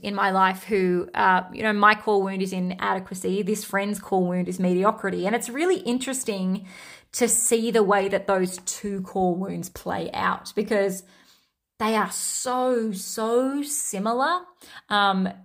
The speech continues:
inadequacy being that sense of, "I'm not good enough, so I need to work harder." And mediocrity being that sense of, "I'm afraid that I won't contribute in a big way and my life will be meaningless, so I need to contribute more.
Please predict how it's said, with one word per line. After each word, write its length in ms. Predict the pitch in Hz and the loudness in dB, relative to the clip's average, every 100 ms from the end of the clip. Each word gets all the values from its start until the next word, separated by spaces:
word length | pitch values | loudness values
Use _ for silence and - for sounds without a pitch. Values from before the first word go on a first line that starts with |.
| _ | _
inadequacy 720 | 220 196 202 208 220 196 196 | -4 0 0 -2 -4 -6 -4
being 240 | 190 190 | -4 -2
that 200 | 190 180 | -2 -4
sense 220 | - 185 185 | -4 -4 -4
of, 80 | 185 | -4
"I'm 160 | 190 | -2
not 240 | 196 - 185 | -2 -6 -4
good 160 | 196 | -2
enough, 240 | 202 190 185 | -2 -4 -4
so 160 | 190 | -2
I 100 | 190 | 0
need 220 | 185 180 185 | 0 0 -2
to 100 | 185 | -4
work 400 | 160 175 170 - | -2 -2 -2 -8
harder." 680 | - 190 185 190 269 349 349 - - - | -8 -2 0 2 2 -2 -4 -14 -12 -6
And 220 | 202 202 | -4 -2
mediocrity 720 | 208 202 185 254 - 254 214 | -2 2 4 2 0 -4 -2
being 280 | 185 185 185 | -2 2 2
that 180 | 180 | 0
sense 300 | - 190 185 190 | -4 -4 -2 0
of, 360 | 175 185 180 - - _ _ | 0 0 -4 -12 -20 _ _
"I'm 180 | 220 214 | 2 2
afraid 420 | 208 214 202 185 | 0 0 2 2
that 100 | 196 | 2
I 340 | 190 190 185 - | 2 2 0 -4
won't 400 | 175 196 190 - _ _ | -4 -2 -4 -8 _ _
contribute 840 | - 196 185 - 190 196 302 381 - - | -10 -4 -4 -2 -4 0 0 0 -2 -8
in 160 | 202 | -2
a 60 | 185 | -2
big 420 | - 214 196 180 165 | -2 -4 -4 -4 -2
way 500 | 170 175 285 370 381 - - | -2 0 0 0 -2 -12 -8
and 140 | - 202 | -2 2
my 140 | 196 | 2
life 340 | 185 185 190 | 2 -2 -4
will 60 | 190 | -6
be 180 | 190 170 | -6 -6
meaningless, 1000 | 170 165 175 233 311 320 403 - - - - - - | -6 -6 -2 -2 -2 -4 -4 -4 -6 -8 -12 -20 -6
so 300 | - 220 202 | 0 2 2
I 140 | 202 | 0
need 220 | 190 196 | -2 -4
to 120 | 185 190 | -8 -10
contribute 720 | - 185 185 202 190 180 - | -4 -4 -4 -6 -4 -6 -6
more. 580 | 175 180 165 - - | -4 -2 -2 -2 -6